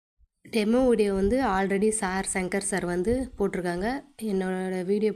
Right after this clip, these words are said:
பிடிக்கலன்னா அதை கூட போய் செக் பண்ணிக்கோங்க. நான் இப்போ எப்படி பண்ணுறதுன்னு சொல்லிட்டு, டெமோ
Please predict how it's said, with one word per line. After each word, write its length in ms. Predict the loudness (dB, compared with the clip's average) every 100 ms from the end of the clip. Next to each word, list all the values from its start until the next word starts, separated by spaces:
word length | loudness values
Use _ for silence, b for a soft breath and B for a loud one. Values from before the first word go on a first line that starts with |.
| 0
பிடிக்கலன்னா 480 | 0 0 -2 -4 -4
அதை 100 | -6 -6
கூட 100 | -6 -6
போய் 120 | -6
செக் 160 | -10 -10 -6
பண்ணிக்கோங்க. 460 | -6 -6 -6 -4 -6 -10 B B B B
நான் 120 | -6 -4
இப்போ 120 | -2 -4
எப்படி 240 | -2 -2 -2 -6 B B B _ -6
பண்ணுறதுன்னு 500 | -4 -2 -2 -2 -2
சொல்லிட்டு, 260 | -4 -4 -4 -2
டெமோ 240 | -2 0